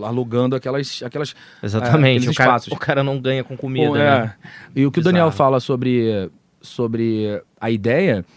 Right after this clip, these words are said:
Speaker 1: que é, obviamente, fundamental, mas a-, aquela frase do Peter Drucker de "cultura come estratégia no almoço", é, é, vale pra isso. Então, a ideia, claro que é fundamental, mas a capacidade de executar é mais importante ainda do que uma ideia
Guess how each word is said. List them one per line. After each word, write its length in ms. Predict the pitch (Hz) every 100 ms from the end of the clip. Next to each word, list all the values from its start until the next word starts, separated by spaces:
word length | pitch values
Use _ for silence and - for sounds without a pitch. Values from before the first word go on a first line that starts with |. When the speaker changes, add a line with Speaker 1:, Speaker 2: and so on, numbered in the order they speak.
| _ _
Speaker 1:
que 220 | - 123
é, 200 | 113 113 -
obviamente, 480 | 104 110 117 110 110
fundamental, 720 | - 110 110 101 117 156 143 - _ _
mas 80 | 113
a-, 100 | 117
aquela 300 | - 110 120
frase 280 | 110 117 113
do 80 | 117
Peter 300 | 123 117 113
Drucker 380 | 113 117 110 107
de 420 | 110 113 101 90 - _ _
"cultura 520 | - 127 113 131 131 117
come 340 | - 123 120
estratégia 540 | 110 - 113 101 117 117
no 60 |
almoço", 520 | 110 107 156 156 101 90 _ _ _
é, 480 | 113 120 120 113 117
é, 20 |
vale 240 | 110 131
pra 160 | 139 196
isso. 240 | 160 135
Então, 240 | - 139 143
a 80 | 135
ideia, 280 | 120 175
claro 380 | 226 - 156 202
que 100 | -
é 40 | 220
fundamental, 640 | 233 262 269 170 127 104 _ _
mas 100 | -
a 60 | 127
capacidade 420 | 135 135 139 170
de 80 | 185
executar 720 | 139 147 131 - 127 185 113 - _ _
é 120 | 120
mais 320 | 120 143 190
importante 480 | 180 160 139 156 156
ainda 280 | 147 135 156
do 80 | 147
que 140 | 160 147
uma 120 | 165
ideia 460 | 143 165 202 196